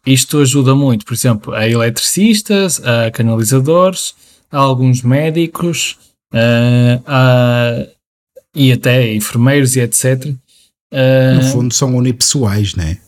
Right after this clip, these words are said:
Speaker 2: Porque,
Speaker 1: Sim, sim, são
Speaker 2: no
Speaker 1: empresas
Speaker 2: fundo,
Speaker 1: unipessoais.
Speaker 2: eles passam recibos, têm que ser uma empresa unipessoal.
Speaker 1: Sim,
Speaker 2: E entra aqui
Speaker 1: é.
Speaker 2: nas empresas, mas não no conceito de teres trabalhadores, porque o trabalhador és tu.
Speaker 1: Sim,
Speaker 2: Sim.
Speaker 1: f-, e essa é uma forma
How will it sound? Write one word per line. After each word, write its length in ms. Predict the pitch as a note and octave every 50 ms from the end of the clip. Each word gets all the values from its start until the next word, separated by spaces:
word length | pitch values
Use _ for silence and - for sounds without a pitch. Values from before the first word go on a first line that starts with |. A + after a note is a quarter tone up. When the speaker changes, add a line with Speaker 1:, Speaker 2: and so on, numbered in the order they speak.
| _
Speaker 2:
Porque, 260 | - - G2 - - -
Speaker 1:
Sim, 440 | E2+ - G3 E3+ D3 D3+ D#3 C#3+ B2+ B2+ - -
sim, 280 | - - - D3 B2+ B2+
são 180 | B2+ - D3+ C#3+
Speaker 2:
no 60 | D3
Speaker 1:
empresas 360 | C#3+ - F#2+ C#3+ B2+ A2+ G#2
Speaker 2:
fundo, 60 | G2+ C3
Speaker 1:
unipessoais. 340 | C3 A2 A2 A2 A#2 A2+ -
Speaker 2:
eles 20 |
passam 280 | C#3+ B2 A#2+ A2+ A#2 A#2
recibos, 680 | B2 B2 - - C3+ C#3 D3 D#3 E3 F3+ E3+ - -
têm 200 | - B2+ A#2 A2+
que 80 | G#2+ -
ser 140 | - A2+ G#2+
uma 120 | G#2+ G#2+
empresa 320 | A2 A2 - G#2+ G2+ G#2+
unipessoal. 760 | A2 G#2+ G#2 G#2 G2 - - - A#2 G#2+ A2 A2 A2 A#2 C3 C#3 - _ _ _ _ _ _ _ _ _ _ - G2
Speaker 1:
Sim, 440 | F2 E2 - E3+ D3+ C3 B2 A#2+ G#2 -
Speaker 2:
E 200 | - C#3 B2+ C#3
entra 180 | C3 A#2+ - C3+
aqui 140 | B2+ B2 C3
Speaker 1:
é. 20 |
Speaker 2:
nas 160 | B2 A#2+ A2+ A#2
empresas, 520 | B2 A2+ - B2 C3 C3+ B2 C3+ B2+ A2+
mas 200 | B2+ C3 B2 -
não 140 | C#3+ C3+ C3+
no 120 | C3+ C3
conceito 540 | - - B2 A#2 - - B2+ B2+ A#2 - B2+
de 360 | A#2 A#2 B2 B2 B2 B2 A#2+ A#2 - - - - _ _ _ -
teres 220 | - C3 B2 -
trabalhadores, 840 | - C#3 B2+ A#2 A#2 A#2 A#2 G2+ G2 F2+ E2+ E2 - - - - - - _ -
porque 160 | - - -
o 40 | -
trabalhador 380 | - G#2 G#2 G#2 G2+ F#2+ G2+ G#2
és 160 | A2 G#2+ -
tu. 140 | - F#2 D#2+ - _ _ _ _ _ _ _ -
Speaker 1:
Sim, 200 | - - - F#3+
Speaker 2:
Sim. 240 | C#3+ G2 E2 D#2 - -
Speaker 1:
f-, 960 | - - - - - - D#3+ C#3+ B2+ B2 A#2+ A#2+ A#2+ B2 A#2+ A#2+ A#2 C#3 C3
e 220 | B2+ C3 C3+ C#3 D3
essa 200 | D#3 D3 - F3
é 40 | E3+
uma 160 | E3+ E3+ D#3+
forma 440 | - - F3+ E3 C#3+ B2+ A#2+ A2+